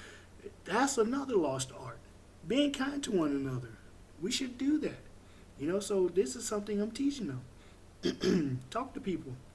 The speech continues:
you know. Uh, everybody's coming up to 'em at work. They wanna meet them, they wanna meet my son, you know, like, they know who I am, and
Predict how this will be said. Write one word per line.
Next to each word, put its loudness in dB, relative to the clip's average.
you -4
know. -2
Uh, -2
everybody's 4
coming 2
up -2
to 2
'em 2
at 2
work. 4
They -10
wanna 2
meet 2
them, 2
they 2
wanna 2
meet 0
my -2
son, -2
you -2
know, 0
like, 0
they 8
know 8
who 8
I 6
am, 4
and 2